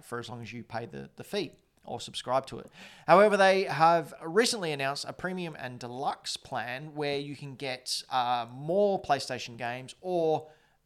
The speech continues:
older P S one and P S two games. Can't get P S three here because they can only stream P S three games, and Australia being Australia has very horrible stre-, streaming.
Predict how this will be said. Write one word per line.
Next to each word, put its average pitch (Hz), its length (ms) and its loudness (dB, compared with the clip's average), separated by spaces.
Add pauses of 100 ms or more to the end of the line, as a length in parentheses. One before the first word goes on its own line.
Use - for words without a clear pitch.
(200)
older 170 320 4
P 156 180 -6
S 143 140 -4
one 139 100 -6
and 131 100 -10
P 139 160 -4
S 127 120 -6
two 139 220 -8
games. 123 420 -8 (280)
Can't 156 200 -2
get 151 120 -12
P 143 140 -4
S - 140 -4
three 131 180 -8
here 147 220 -6
because 131 300 -10
they 123 180 -6
can 123 120 -12
only 123 160 -10
stream 135 340 -8
P 139 120 -6
S 135 140 -6
three 143 180 -6
games, 156 240 -8
and 117 200 -12
Australia 123 420 -6
being 127 240 -10
Australia 254 500 2 (220)
has 160 180 2
very 135 300 0
horrible 120 340 -2
stre-, 175 460 -6
streaming. 214 420 2